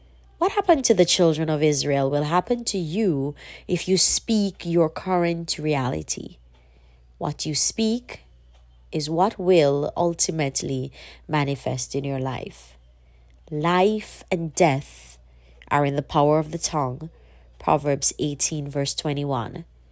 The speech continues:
Rather than speaking your current reality, speak the promises of God over your life. God instructed Joshua in Joshua eight, one, verse eight,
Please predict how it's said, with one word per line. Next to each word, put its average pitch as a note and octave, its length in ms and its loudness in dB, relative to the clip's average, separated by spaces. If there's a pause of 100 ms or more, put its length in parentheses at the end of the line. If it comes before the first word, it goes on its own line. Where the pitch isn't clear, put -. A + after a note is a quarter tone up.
(720)
Rather C#4 300 6
than G#4+ 200 4
speaking A3 520 0
your G3 140 6
current E3+ 460 2
reality, D3 640 0 (640)
speak C4 460 2
the G3 100 4
promises F#3 560 2
of D#3+ 180 0
God E3 260 4
over D#3+ 200 0
your D#3 200 0
life. - 520 -4 (880)
God A3 240 8
instructed G3+ 760 2
Joshua F3 440 4
in D#3+ 160 -2
Joshua E3 480 -2
eight, D#3 420 -2
one, F3+ 280 0
verse F3 380 -2
eight, D3 360 -4